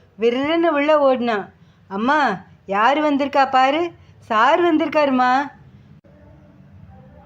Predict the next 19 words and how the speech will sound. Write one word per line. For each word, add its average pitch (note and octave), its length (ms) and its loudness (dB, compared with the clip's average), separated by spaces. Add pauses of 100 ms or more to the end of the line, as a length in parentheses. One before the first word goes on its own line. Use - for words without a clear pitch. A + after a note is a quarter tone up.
(340)
புண்டரீகனுக்காக B3 960 0
அவன் A#3 300 0
வீட்டு A#3+ 400 -4
வாசல்ல G#3 640 -2 (460)
அவன் F#3+ 240 -4
கொடுத்த C4 380 -2
செங்கல் A#3+ 420 -2
ஆசனத்து G#3+ 600 -4
மேல G#3+ 420 -2 (500)
காலங்காலமா C4 880 0
நிக்கிறது A3+ 680 -4 (440)
பகவானுக்கு C#4+ 500 0
ஒண்ணும் B3+ 300 -4
புதுசு B3 300 -6
இல்லையே. F#3+ 540 -4 (680)
இன்னைக்கும் E4+ 480 0
இந்த A#3+ 160 0
குழந்தையோட B3+ 560 0
ஆசைக்காக G#3+ 800 -2